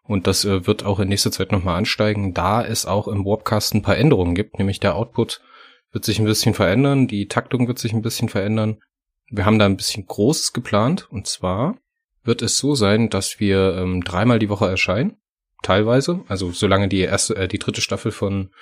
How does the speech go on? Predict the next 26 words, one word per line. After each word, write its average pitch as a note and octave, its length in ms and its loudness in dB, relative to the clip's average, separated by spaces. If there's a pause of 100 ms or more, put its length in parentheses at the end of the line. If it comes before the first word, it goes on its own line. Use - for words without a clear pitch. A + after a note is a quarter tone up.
(440)
Star - 220 0
Trek - 200 -2
Discovery B2 520 2
noch B2 180 2
läuft, A#2 440 4
ähm, G#2 240 0
werden G2 320 2
wir F#2 500 0 (140)
dreimal G2 360 2
die B2 100 0
Woche A#2+ 200 -4
kommen, C3 320 2
das G#2 140 -4
heißt F2+ 200 -2
am F2+ 80 -4
Montag F#2+ 360 0
mit G2+ 120 -4
der F2+ 180 0
Discovery-Folge. A#2+ 960 2 (720)
Am F#2+ 180 -2
Dienstag B2+ 480 4
wird A2 140 0
dann G2 180 2
der F2 320 0
Periroden-Dienstag C#3 1800 -2
passieren. D3 540 0